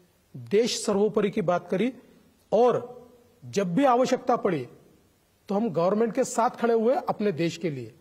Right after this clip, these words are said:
लेकिन दो बार हारने के बाद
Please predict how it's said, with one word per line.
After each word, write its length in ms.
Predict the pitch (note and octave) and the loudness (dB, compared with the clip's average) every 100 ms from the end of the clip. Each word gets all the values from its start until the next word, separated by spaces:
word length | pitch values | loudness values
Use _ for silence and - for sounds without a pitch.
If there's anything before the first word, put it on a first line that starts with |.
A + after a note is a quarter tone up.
| _ _ _ _ _ _ - | _ _ _ _ _ _ -14
लेकिन 640 | D#3+ F#3+ F#3+ C4 F#3+ F#3 - _ _ _ _ _ _ - | -8 -8 -4 -2 -2 -8 -18 _ _ _ _ _ _ -20
दो 420 | C3 G3+ A#3 B3+ | -6 0 0 0
बार 320 | F3+ G3+ A3+ | 0 0 0
हारने 440 | G3 E3 F3 F#3 G3 | -2 -2 -4 -4 -6
के 180 | G3+ | -4
बाद 460 | E3+ C#3+ F3 D#3+ | -4 -2 -2 -2